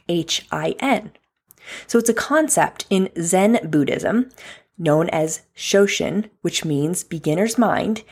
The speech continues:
and it's the idea of letting go of your preconceptions and having an attitude of openness when studying anything. It could be the sidewalk that you always walk down every single day at six A M.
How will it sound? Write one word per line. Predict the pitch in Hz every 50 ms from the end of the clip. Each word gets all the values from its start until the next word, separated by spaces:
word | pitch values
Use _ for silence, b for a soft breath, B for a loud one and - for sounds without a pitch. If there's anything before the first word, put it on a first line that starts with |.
| B B B
and | 202
it's | 220 214 220
the | - - - 262
idea | 262 262 247 - 285 330 359 349 -
of | 262 240 220
letting | 220 220 233 240 240 269 277 269 240 196
go | - 185 170 175 196 240 285 294 - _ _ _ _ - _ -
of | 208 202 202
your | 208 202
preconceptions | 202 - 208 214 226 240 254 262 - _ _ _ _ - - 180 175 - 151 147 - - - - - - - - - - - - _ _ B B B B
and | B 202
having | 208 214 233 254 277 311 320 302
an | 262 -
attitude | - 180 190 196 196 - - 220
of | 196 190 - -
openness | - 214 247 247 - 226 190 160 147 139 - - - - - -
when | 180 180 165
studying | - - - - - 196 190 196 190 190 196 190 190 185 - - _ _ _ -
anything. | 190 185 175 165 - - 147 135 135 - - _ _ _ _ _ _ _ _ _ _ _ _ _ _ _ _ _ _ _ _ b b b b -
It | 294 285
could | - 311 294
be | 269 254 254 254 254 247 254 B B B B
the | - 165 160
sidewalk | - - - 208 180 185 196 196 208 208 220 226 226 - -
that | - 185 - -
you | 175 - -
always | - 180 185 190 202 202 202 190 -
walk | 185 185 175 180 - -
down | - 170 151 151 151 - -
every | 196 202 196 202 208 208
single | 208 208 196 190 185 180
day | 175 170 170 -
at | 170 175
six | - - 165 - - -
A | 165 165 147
M. | 151 151 - 151